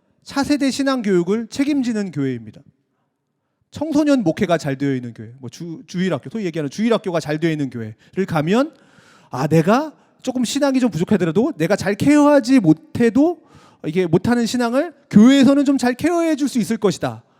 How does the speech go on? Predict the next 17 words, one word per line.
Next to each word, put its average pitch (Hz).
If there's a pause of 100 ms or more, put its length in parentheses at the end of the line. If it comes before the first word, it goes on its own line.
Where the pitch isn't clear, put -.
(160)
라는 240
그런 220
믿음이 226
있는 185
거죠. 135 (760)
이 226
세 285
가지가 269
해결되면 247 (400)
엄지손을 240
치켜듭니다. 123
아, 123
여긴 196
좋은 185
교회라고 135
한다고 208
합니다. 180